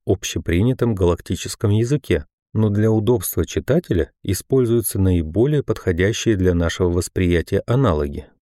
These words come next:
Конец сноски. Я даже немного растерялся от такого разнообразия.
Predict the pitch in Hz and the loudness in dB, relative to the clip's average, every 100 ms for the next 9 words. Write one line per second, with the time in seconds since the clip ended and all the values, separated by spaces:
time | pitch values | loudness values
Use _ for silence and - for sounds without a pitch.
0 | _ _ _ _ _ _ _ _ 156 160 | _ _ _ _ _ _ _ _ -2 0
1 | 95 - - 87 80 - - 85 _ _ | 0 -2 -4 -2 -2 -6 -14 -16 _ _
2 | _ _ _ _ _ _ _ _ _ 95 | _ _ _ _ _ _ _ _ _ -4
3 | 92 95 101 95 95 92 107 156 165 165 | -2 0 2 2 2 2 2 2 0 0
4 | - 180 143 87 - 82 - 95 101 82 | 0 0 2 0 0 -4 -2 -2 0 2
5 | 85 90 127 143 131 92 71 73 | 0 0 0 2 0 -2 -4 -12